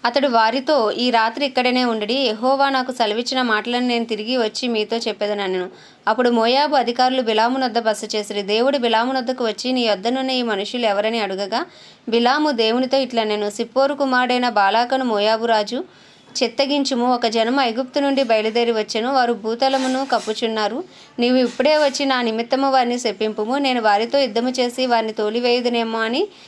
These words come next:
వీరి చేత నాకు వర్తమానము పంపెను." అందుకు దేవుడు,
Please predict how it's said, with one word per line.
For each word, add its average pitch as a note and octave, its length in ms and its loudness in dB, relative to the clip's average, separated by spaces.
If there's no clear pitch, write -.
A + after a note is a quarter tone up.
వీరి B3+ 320 2
చేత A3 200 0
నాకు C4+ 260 0
వర్తమానము A3+ 540 0
పంపెను." G3+ 380 -2
అందుకు A3 300 -2
దేవుడు, A3 500 0